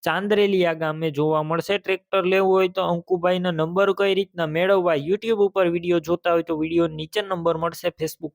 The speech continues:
પેજ ઉપર વીડિયો જોતા હોય તો વીડિયોનો ઉપર નંબર મળશે. અંકુભાઈ નામ અને તેમના નંબર ત્રેસ-,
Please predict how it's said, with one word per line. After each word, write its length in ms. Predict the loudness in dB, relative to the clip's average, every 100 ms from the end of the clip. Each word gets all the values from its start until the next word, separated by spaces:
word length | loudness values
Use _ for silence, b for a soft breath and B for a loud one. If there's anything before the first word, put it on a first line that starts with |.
| 2
પેજ 360 | 2 2 0
ઉપર 180 | -2 0
વીડિયો 340 | 2 2 2 2
જોતા 340 | 0 0 0
હોય 100 | 0
તો 100 | 0
વીડિયોનો 380 | 0 2 0 -2
ઉપર 180 | -2 -2
નંબર 380 | -2 -4 -2 -2
મળશે. 400 | -2 -4 -2 -4 -4 _ _ _ B B B B B B _ _ _ _ _ _ _ _ _ _ _ _
અંકુભાઈ 600 | -2 -2 0 2 4 2 2
નામ 300 | 0 0 -2
અને 180 | -4
તેમના 380 | -2 -2 -2 -2
નંબર 440 | 0 -2 0 -2 -2
ત્રેસ-, 360 | 0 0 -2